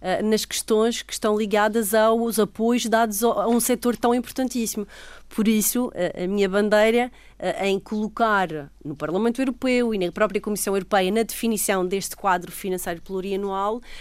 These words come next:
eh, não só o tema na agenda, mas assegurar que haja também, eh, financiamento, apoio existente em termos de financiamento para um setor crucial,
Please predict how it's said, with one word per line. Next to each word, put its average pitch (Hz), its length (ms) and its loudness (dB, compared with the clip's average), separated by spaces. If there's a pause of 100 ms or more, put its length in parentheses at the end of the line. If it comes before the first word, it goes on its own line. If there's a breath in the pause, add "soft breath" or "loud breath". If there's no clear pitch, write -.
(180 loud breath)
eh, 175 240 0 (540 soft breath)
não 233 200 4
só 233 360 2
o 214 40 4
tema 214 300 0
na 220 140 0
agenda, 233 560 -4 (140)
mas 226 520 0
assegurar 185 760 0 (360)
que 202 180 -4
haja 185 280 -2
também, 196 680 -2 (140)
eh, - 340 -14
financiamento, 202 1300 0 (180 loud breath)
apoio 208 480 0
existente 196 600 0
em 175 80 0
termos 180 320 -4
de - 100 -14
financiamento 202 840 -2
para 240 520 4 (180 soft breath)
um 170 80 -8
setor 185 480 -2
crucial, 202 720 0